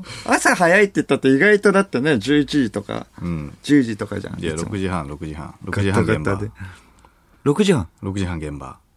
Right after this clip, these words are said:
Speaker 1: うん。に何やってたの？
Speaker 2: ドラマ。
Speaker 1: ドラマ？
Speaker 2: うん。
Speaker 1: 何の？
Speaker 2: 撮影。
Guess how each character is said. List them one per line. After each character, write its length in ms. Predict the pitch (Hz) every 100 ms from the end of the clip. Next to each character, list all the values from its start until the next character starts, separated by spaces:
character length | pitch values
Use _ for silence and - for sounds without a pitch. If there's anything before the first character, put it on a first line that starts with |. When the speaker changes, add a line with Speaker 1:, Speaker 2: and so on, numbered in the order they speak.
| 165 220 269 269 247 247 -
Speaker 1:
う 60 | 80
ん。 200 | 73 - _ _
に 180 | 143 147
何 200 | 160 185
や 80 | 110
っ 40 |
て 100 | -
た 100 | - -
の？ 140 | 110 127 _ - - - - _ -
Speaker 2:
ド 220 | - 85
ラ 100 | 76
マ。 160 | 71 - _ _ _ _ _
Speaker 1:
ド 160 | - 156
ラ 140 | 214
マ？ 220 | 220 254 -
Speaker 2:
う 60 | -
ん。 160 | 78 - _ _ _ _ _
Speaker 1:
何 240 | 135 151 95
の？ 120 | 104
Speaker 2:
撮 280 | 120 85 -
影。 180 | 71 67